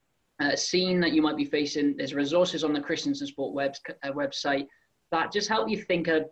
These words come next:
a little bit more about what it means to stand tall for Jesus there.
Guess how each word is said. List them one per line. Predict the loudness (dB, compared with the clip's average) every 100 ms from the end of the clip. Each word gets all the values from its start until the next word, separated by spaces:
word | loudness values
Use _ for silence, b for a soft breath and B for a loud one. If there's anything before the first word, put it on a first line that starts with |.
| -4
a | 2
little | 4 4
bit | 2
more | 2 2 2 0
about | -2 0 0
what | -2 -2
it | 0
means | 0 0 -4
to | -8
stand | -6 -4 -2
tall | -2 -4
for | -6
Jesus | -10 -10 -12 -20 _
there. | -20